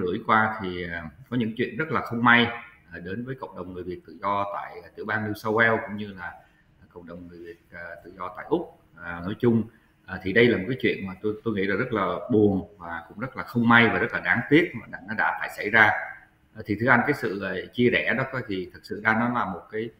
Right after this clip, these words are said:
sự tranh chấp nội bộ, ờ, của những, ờ, hội đoàn đoàn thể cũng như là, ờ, những, những thành viên cá nhân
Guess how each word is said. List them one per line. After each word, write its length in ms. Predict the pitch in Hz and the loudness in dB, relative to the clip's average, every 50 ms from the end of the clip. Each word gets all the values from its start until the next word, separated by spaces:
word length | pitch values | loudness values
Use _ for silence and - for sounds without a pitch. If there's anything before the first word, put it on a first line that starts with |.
| _ _ _ _ _ _ | _ _ _ _ _ _
sự 280 | _ - - 95 76 - - | _ -8 -6 -6 -6 0 0
tranh 180 | 113 113 107 - | 0 0 4 4
chấp 120 | 175 190 - - - - 123 107 | 4 4 4 2 -4 -6 -6 -4
nội 160 | 101 90 85 104 | -4 -4 -2 -2
bộ, 440 | 101 95 87 78 - - - - - - | -2 -2 -2 -4 -6 -8 -12 -16 -18 -20
ờ, 80 | 82 82 87 87 _ | -18 -18 -18 -18 _
của 80 | 95 98 | -12 -10
những, 340 | 101 87 76 85 104 120 120 | -10 -10 -8 -8 -8 -6 -4
ờ, 200 | 113 104 98 90 87 | -4 -6 -6 -8 -8
hội 100 | 90 - 92 | -10 -10 -8
đoàn 220 | 95 90 82 85 82 | -8 -8 -8 -8 -10
đoàn 140 | 80 78 78 - | -12 -12 -10 -10
thể 300 | 82 73 62 67 98 120 - - | -8 -8 -8 -4 -4 -4 -4 -6
cũng 100 | - 101 | -10 -8
như 140 | 110 107 101 | -6 -6 -6
là, 320 | 92 90 87 82 - - - - _ _ _ _ _ _ 87 | -4 -4 -4 -4 -6 -8 -14 -20 _ _ _ _ _ _ -16
ờ, 80 | 87 | -14
những, 320 | 90 85 80 78 101 107 110 - | -14 -12 -12 -12 -10 -12 -10 -10
những 160 | 92 85 80 | -12 -14 -8
thành 200 | - 123 98 90 87 | -4 -2 -2 0 2
viên 200 | 110 113 107 107 | 2 2 2 4
cá 200 | - 107 123 135 | 4 6 8 8
nhân 180 | 135 127 117 | 8 8 6